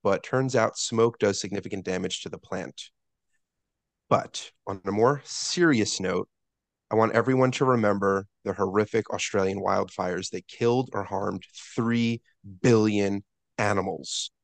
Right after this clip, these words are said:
And again, a direct result of carbon emissions that heat the planet.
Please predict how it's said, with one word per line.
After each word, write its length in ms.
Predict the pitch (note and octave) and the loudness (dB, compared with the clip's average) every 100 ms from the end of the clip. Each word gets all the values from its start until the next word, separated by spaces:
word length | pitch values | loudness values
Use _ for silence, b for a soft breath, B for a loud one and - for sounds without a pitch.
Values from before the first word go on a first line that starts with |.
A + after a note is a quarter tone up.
| - | -12
And 160 | F#2+ | -6
again, 560 | F#2+ G#2 G#2 B2 G#2 - - _ _ | -4 -2 4 4 4 0 -12 _ _
a 120 | G2+ | -6
direct 540 | G2+ G#2+ G2+ G#2 G2+ - - | -4 0 4 4 4 -2 -10
result 560 | G#2 B2 A2 G2 F#2+ - | -4 0 2 2 0 -6
of 160 | - F#2+ | -8 -8
carbon 420 | - G#2+ F#2+ G2 G2 | 0 0 2 -2 -6
emissions 600 | G#2+ G2+ F#2+ G2+ F#2 - | -4 -4 -4 -4 -6 -6
that 160 | G2 F#2+ | -8 -8
heat 320 | - G2+ G2 _ _ | -8 -10 -10 _ _
the 100 | G2+ | -12
planet. 480 | - - F#2+ E2 - | -8 -6 -6 -8 -16